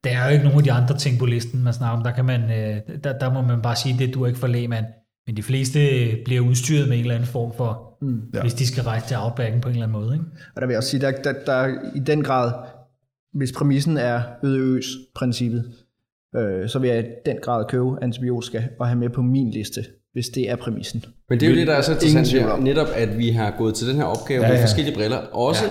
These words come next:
Speaker 3: Ja.
Speaker 4: jer to, som, som for eksempel,
Speaker 2: Mm.
Speaker 4: eller også tre i det hele, i det hele taget, som har samme job, men alligevel er gået til, øh, opgaven på en, øh,
Speaker 3: Helt sikkert.
Speaker 4: på forskellige
Speaker 3: Ja.
Speaker 4: måder. Jeg vil godt, øh, der,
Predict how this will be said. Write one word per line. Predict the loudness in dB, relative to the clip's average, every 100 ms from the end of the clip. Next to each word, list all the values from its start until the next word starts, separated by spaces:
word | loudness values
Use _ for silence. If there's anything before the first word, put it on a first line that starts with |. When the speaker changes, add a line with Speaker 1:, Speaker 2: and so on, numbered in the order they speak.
| 0
Speaker 3:
Ja. | 0
Speaker 4:
jer | 0
to, | 0 -4
som, | -2 0 2 2
som | 2 0
for | -2
eksempel, | 0 2 2
Speaker 2:
Mm. | 2
Speaker 4:
eller | 0 -4
også | -6 -6 -4
tre | -4
i | -2
det | -2 -2
hele, | -4 -4
i | -4
det |
hele | -4 -4
taget, | -8 -8 -16 -20 _
som | -4 -2 0
har | 0 -2 -4
samme | -2 0 -2
job, | -2 -2
men | 0
alligevel | 0 -2
er | -2
gået | -2 -2
til, | -2 -2 -2 -4 -4
øh, | -6 -8
opgaven | -8 -6 -2 -2 -2 -4
på | -4
en, | -2 -2
øh, | 0
Speaker 3:
Helt | 0 0
sikkert. | -2 -2
Speaker 4:
på | -2
forskellige | -2 0 -2
Speaker 3:
Ja. |
Speaker 4:
måder. | -4 -8 -14 -14 -14 -12 -2
Jeg | 0 0
vil |
godt, | 0 -2 -2
øh, | 0 2 4 2 2 0 0 -2 -6 -10 -16 -10
der, | -4